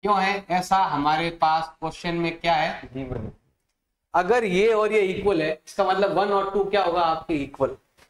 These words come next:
इसका मतलब है कि एंगल वन इक्वल होगा एंगल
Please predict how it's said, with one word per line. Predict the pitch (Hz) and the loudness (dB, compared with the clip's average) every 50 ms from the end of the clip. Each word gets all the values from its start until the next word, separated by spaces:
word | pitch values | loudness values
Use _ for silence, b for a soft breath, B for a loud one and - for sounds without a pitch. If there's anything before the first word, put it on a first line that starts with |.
| - - _ | -18 -12 _
इसका | 170 165 - - 196 190 | -10 -4 0 0 0 0
मतलब | 185 175 175 185 190 180 | 0 -2 0 -2 0 0
है | 185 170 170 | 0 0 -2
कि | 185 185 180 170 | -2 -4 -4 -2
एंगल | 160 165 165 165 165 165 147 | 0 0 2 2 2 0 -2
वन | 131 127 147 180 208 226 226 226 226 - _ _ _ _ _ _ _ _ _ _ | -2 -2 -2 0 0 0 -4 -4 -8 -14 _ _ _ _ _ _ _ _ _ _
इक्वल | 156 156 - - 185 175 | -6 -6 -4 -2 0 0
होगा | 165 165 156 170 175 180 185 185 185 175 - 143 | 0 0 2 2 2 2 0 0 -4 -6 -6 -4
एंगल | 147 147 151 151 175 175 | -2 -2 -2 -2 -2 -4